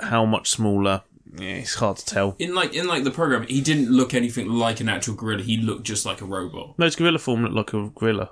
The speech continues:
Speaker 2: Oh, okay.
Speaker 1: Yeah, they have fur and shit.
Speaker 2: Oh, really?
Speaker 1: Yeah, 'cause they're, like,
Speaker 2: What was
Speaker 1: biomechanical.
Speaker 2: Rat Trap's famous,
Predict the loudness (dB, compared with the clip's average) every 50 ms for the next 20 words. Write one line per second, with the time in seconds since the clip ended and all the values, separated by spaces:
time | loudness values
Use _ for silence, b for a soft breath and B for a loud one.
0 | -6 -2 0 2 2 2 2 0 -2 -8 -10 -12 -14 -12 -2 0 2 2 4 2
1 | 2 0 0 2 2 4 4 4 2 0 -6 -8 -8 -8 -8 -10 -12 _ -4 -2
2 | 0 2 2 2 2 2 0 0 0 0 0 0 2 2 0 0 0 -4 _ 0
3 | 2 2 2 0 0 2 2 4 4 2 2 2 4 4 4 4 4 2 0 -2
4 | -2 -4 -4 -4 -6 -4 -4 -4 -4 -4 -4 -4 -2 -2 0 0 0 -2 -4 -8